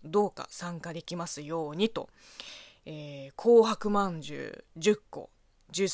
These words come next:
十セットか、をいただきました。いや、全然少量じゃないわ。これはもう大量です。大量な紅白まんじゅうを、えー、北ムーさんからいただきました。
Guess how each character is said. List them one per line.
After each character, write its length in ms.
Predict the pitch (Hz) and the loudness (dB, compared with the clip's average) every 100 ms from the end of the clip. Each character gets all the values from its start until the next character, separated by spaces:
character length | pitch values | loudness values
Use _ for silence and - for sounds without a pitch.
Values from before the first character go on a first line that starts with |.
| - _ | -6 _
十 140 | 190 | -2
セ 200 | 185 - | 2 4
ッ 120 | 226 | 4
ト 120 | - - | 2 -12
か、 160 | - - - - - - | -12 -18 -20 -20 -20 2
を 220 | 320 285 | 6 6
い 80 | 160 | 6
た 100 | 214 | -2
だ 120 | 208 | -2
き 120 | - 208 | 0 0
ま 80 | |
し 80 | 190 | 0
た。 200 | - 139 - _ _ - - | 0 -6 -10 _ _ -18 -8
い 60 | 175 | -6
や、 80 | 170 | -4
全 340 | - 226 302 | 0 0 2
然 180 | 311 294 | 2 4
少 380 | - 277 285 277 | 6 8 8 10
量 240 | 269 262 | 10 10
じ 80 | 233 | 10
ゃ 60 | |
な 120 | 233 226 | 8 6
い 80 | |
わ。 160 | 156 135 | 4 -2
こ 200 | - 185 | -2 0
れ 40 | |
は 140 | 196 196 | 2 0
も 60 | |
う 40 | 151 | -2
大 440 | - 254 302 349 | -2 4 6 8
量 240 | 311 330 311 | 8 6 6
で 100 | 311 | 4
す。 300 | - - - _ - - - - - | 2 -2 -8 _ -20 -20 -20 -20 -20
大 560 | - - 339 359 339 330 | -12 0 2 4 2 2
量 400 | 311 330 320 311 | 2 2 2 2
な 300 | 311 302 277 | 2 2 0
紅 360 | - 294 285 277 | -2 0 2 2
白 360 | 277 262 262 | 0 0 0
ま 200 | 247 240 | 2 2
ん 120 | 233 | 0
じ 100 | 202 | -2
ゅ 140 | 202 208 | 0 2
う 40 | |
を、 280 | 294 269 - - - - - | 6 4 4 -6 -20 -20 -18
え 120 | 160 | -14
ー、 20 | 151 | -8
北 300 | - 208 190 | -4 -2 -2
ム 80 | |
ー 120 | 175 165 | -2 -6
さ 200 | - 147 | -8 -12
ん 60 | |
か 120 | 143 | -14
ら 80 | 139 | -14
い 80 | 135 | -14
た 140 | 147 | -14
だ 100 | 147 | -14
き 140 | 151 165 | -12 -6
ま 120 | 180 | -2
し 80 | 196 | -2
た。 280 | 170 139 | -2 -8